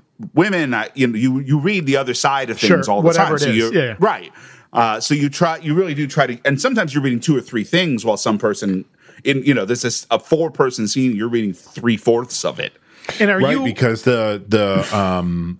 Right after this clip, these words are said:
Speaker 1: So you wanna give them
Speaker 3: Ajax
Speaker 1: different
Speaker 3: and Wade
Speaker 1: energies.
Speaker 3: scene has Angel Dust saying some stuff
Speaker 2: Yeah.
Speaker 3: too. So
Speaker 1: That was probably cut.
Speaker 3: Oh, okay.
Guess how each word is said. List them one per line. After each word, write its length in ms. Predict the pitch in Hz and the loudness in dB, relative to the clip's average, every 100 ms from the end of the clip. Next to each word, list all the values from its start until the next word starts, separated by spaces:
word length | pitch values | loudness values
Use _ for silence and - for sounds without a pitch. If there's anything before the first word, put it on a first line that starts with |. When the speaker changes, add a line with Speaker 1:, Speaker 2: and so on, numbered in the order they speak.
| - | -4
Speaker 1:
So 120 | - | 0
you 80 | 160 | 0
wanna 140 | 170 | 2
give 180 | 120 120 | 2 2
them 100 | 131 | 2
Speaker 3:
Ajax 200 | 117 110 | 2 2
Speaker 1:
different 200 | 131 107 | 2 2
Speaker 3:
and 120 | 117 117 | 2 4
Wade 80 | 135 | 2
Speaker 1:
energies. 240 | - 92 | 0 -2
Speaker 3:
scene 400 | 85 98 85 85 101 - | 0 0 -2 -8 -10 -4
has 640 | 98 98 95 90 - - - | 0 2 0 -2 -6 -12 -2
Angel 300 | 127 165 123 | 0 0 -2
Dust 420 | 90 87 90 - | 0 -2 -4 -8
saying 280 | - 104 90 | -2 0 0
some 140 | - | -4
stuff 220 | 87 95 113 | -2 0 0
Speaker 2:
Yeah. 80 | |
Speaker 3:
too. 240 | 143 131 82 | 0 0 -2
So 220 | - 85 82 - 139 | -6 -4 -4 -4 0
Speaker 1:
That 280 | 156 156 127 | 0 0 0
was 140 | 127 | 0
probably 400 | - 117 95 87 | 2 0 0 -4
cut. 280 | - 78 - _ - - - - | 0 -2 -2 _ -20 -20 -20 0
Speaker 3:
Oh, 300 | 190 185 185 | 2 4 2
okay. 240 | 185 107 | -2 -4